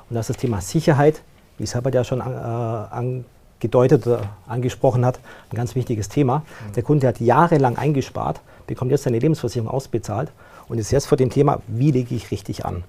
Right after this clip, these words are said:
Speaker 1: Nachdem ihm Sicherheit sehr wichtig ist, was absolut nachvollziehbar ist, muss man aber auch einfach dazu sagen, dass eine Rendite, also eine Realrendite,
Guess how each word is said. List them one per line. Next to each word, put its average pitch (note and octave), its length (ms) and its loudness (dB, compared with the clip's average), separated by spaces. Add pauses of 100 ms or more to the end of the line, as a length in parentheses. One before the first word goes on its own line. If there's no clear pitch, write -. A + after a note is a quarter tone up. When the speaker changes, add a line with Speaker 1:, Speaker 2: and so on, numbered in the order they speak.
(760)
Speaker 1:
Nachdem C3 220 0
ihm B2 100 2
Sicherheit C#3 380 0
sehr G2+ 140 -4
wichtig C#3 260 0
ist, D3+ 160 0
was - 140 -8
absolut G#2+ 300 -10
nachvollziehbar G#2+ 600 -6
ist, C#3 200 -8 (920)
muss C3 200 2
man B2+ 80 2
aber A2+ 180 -2
auch A#2 100 0
einfach C3 280 -2
dazu A#2 300 -4
sagen, C3 420 -6 (400)
dass - 180 -4
eine A2+ 280 -4 (200)
Rendite, A#2+ 540 -2
also - 140 -4
eine G#2+ 200 -4
Realrendite, A#2+ 920 2